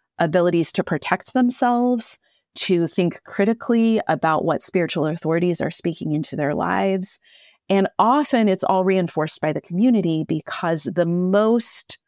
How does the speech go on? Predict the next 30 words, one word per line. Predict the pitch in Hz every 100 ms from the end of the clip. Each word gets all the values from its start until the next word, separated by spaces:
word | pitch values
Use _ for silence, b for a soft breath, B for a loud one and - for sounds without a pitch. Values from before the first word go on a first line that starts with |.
| _ _ _
high | - 196 180
control | - 170 165 160
parenting | 175 160 147 165
teachings | 165 151 - 151 151 156 - -
are | 156
happening | - 160 160 160 156
in | - 156 156
high | - -
control | - 156 147 -
religious | 175 185 180 -
communities. | - 156 165 - - - - - - b b b b
Uh, | 165 160 160
though | 147 180 170 170 196
many | 190 247 320
of | 277
them | 277 262 -
are | 214 220 226
ecumenical | - 233 247 320 254 143 117
because | 208 165 190 175
these | 190 190
are | 190
parachurch | 185 180 175 175 170 -
resources. | 277 - 147 139 - - 208 - - b b b
So | - - 190 185
while | 180 175
someone | 180 - 190 196 185
may | 170 170
not | 160 196 175 _
be | 233 240 240 -
in | 156 156 156 160